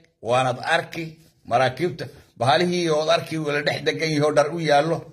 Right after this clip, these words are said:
waaba degeenba, waa la dhex degan yahay. Waxaad arki birihii wiishka wax qaadayay oo ka baxay waddooyinkii oo meel cidlaa yaallo oo daxalaystay baad arki, yaad arki, madaxweyne. Marka boorkan wuxuu u baahan yahay baylah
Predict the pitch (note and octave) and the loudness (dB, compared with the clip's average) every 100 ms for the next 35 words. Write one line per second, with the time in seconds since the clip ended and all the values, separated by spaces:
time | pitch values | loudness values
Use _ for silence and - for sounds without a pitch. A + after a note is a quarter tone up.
0 | - D3 D3+ C#3 B2+ C3 C#3 B2+ A#2 - | -2 2 4 2 0 0 0 -2 -8 -12
1 | _ _ - C3+ B2+ C3 B2+ A#2+ A2 A#2 | _ _ -4 0 0 0 -2 -4 -2 -4
2 | F2+ - _ _ _ _ _ - A#2 C#3 | -4 -12 _ _ _ _ _ -2 0 4
3 | E3+ C3 E3 - C#3 D#3 F#3 F3 F3 E3+ | 4 2 -8 -6 -4 0 0 -2 -4 -4
4 | C3+ - D3+ A2+ - E3 E3+ D#3+ E3 D#3+ | -4 0 0 0 2 2 2 0 -2 -4
5 | C#3 C3 F3 B2+ B2 E3 D3+ C3+ E3 D#3+ | -4 0 -2 0 0 0 -2 0 -2 -2
6 | - D#3+ - _ _ _ - C#3 D3+ D#3 | -6 -12 -16 _ _ _ -2 0 2 0
7 | C#3+ D3+ D3 C#3 C3+ D3 C#3 C3 G#2+ A2+ | 0 2 2 4 0 0 -2 -2 -2 0
8 | A#2+ A2 - B2+ C3 A#2+ B2 B2+ - - | 0 -2 -6 -4 0 2 0 -2 -14 -16
9 | - G#2+ A#2+ B2+ B2 A#2 E2+ G2 F#2+ F#2 | -6 -2 0 0 -2 -6 -4 -4 -6 -10
10 | - _ _ _ _ _ _ - E3 D#3+ | -16 _ _ _ _ _ _ 0 0 2
11 | D#3 D#3+ F3 D#3 E3+ C3 D#3+ D#3+ E3+ F#3 | 0 2 0 0 -4 -4 0 2 2 0
12 | A2 F#2 F#2+ C3+ D#3 | -2 -2 0 2 2